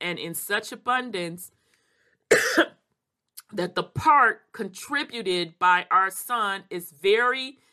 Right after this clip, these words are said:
insignificant by sur-, by percentage. Some of these rays are such terrific power that they can tra-, traverse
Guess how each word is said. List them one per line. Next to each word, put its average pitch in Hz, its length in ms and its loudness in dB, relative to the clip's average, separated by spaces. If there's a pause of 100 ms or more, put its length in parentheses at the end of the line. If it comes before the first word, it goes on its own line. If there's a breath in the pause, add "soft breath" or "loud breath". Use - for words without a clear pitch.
(160)
insignificant 214 1000 -6
by 156 180 -2
sur-, 151 280 -14 (460)
by 147 160 -2
percentage. - 840 -8 (560)
Some 233 300 -2
of 254 160 -4
these 247 280 -8
rays 202 680 0
are 165 240 2
such - 640 -4
terrific 220 600 -8
power 226 500 0
that 160 300 -12
they 196 160 -4
can 180 240 -14
tra-, 202 480 -10 (120)
traverse 233 760 0